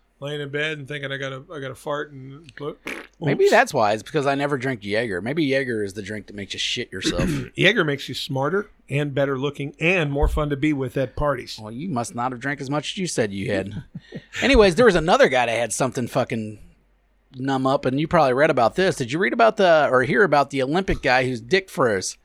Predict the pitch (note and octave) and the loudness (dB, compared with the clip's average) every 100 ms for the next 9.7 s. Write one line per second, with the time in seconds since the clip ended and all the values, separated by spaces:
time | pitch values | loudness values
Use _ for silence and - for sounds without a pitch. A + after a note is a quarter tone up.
0 | _ D3 - - - - _ - _ _ | _ -10 -6 -10 -10 -20 _ -20 _ _
1 | _ - G4 - - D#3 B2 - A2+ B2+ | _ -2 2 2 4 4 4 -2 -4 0
2 | C3 - G#2+ A#2 - - - A#3+ A#3+ D4 | 0 0 -2 -2 -6 -16 0 4 4 2
3 | D4 D#4+ B3 C3+ D3+ D#3 - C3 A#2 B2+ | -2 2 2 0 -4 -4 0 0 2 -2
4 | - - G3+ C#4+ E4 D4 D3 - - E3 | -8 -12 -6 -2 2 2 2 0 -2 2
5 | F#3 D#3+ D3+ - D#3 B2 A2+ F3 G#3 B3+ | 2 2 2 0 0 0 -2 0 2 2
6 | E3 C#3 D3+ C#3+ - G3 G#3 G3 G#3 A#3 | 0 4 4 4 2 0 0 2 4 4
7 | A3+ F3+ C3 G3 G3 F3 E3+ E3+ D#3+ D#3+ | 2 2 0 4 4 4 2 0 0 0
8 | D3 B2+ E3+ F3 D3 C3+ F3 C4 C4+ A#3 | 2 2 4 2 2 2 6 8 8 4
9 | G3+ F3+ - G3+ F#3+ B2+ | 4 2 2 2 4 4